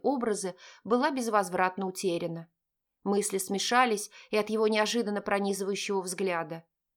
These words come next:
Я тут же мазнула по его лицу равнодушным взглядом, будто посмотрела на него мимоходом,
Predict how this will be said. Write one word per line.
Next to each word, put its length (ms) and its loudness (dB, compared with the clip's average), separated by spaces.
Я 180 0
тут 200 -2
же 100 -2
мазнула 420 2
по 120 -2
его 160 0
лицу 300 -4
равнодушным 640 -4
взглядом, 600 0
будто 320 0
посмотрела 640 2
на 80 -2
него 220 2
мимоходом, 760 0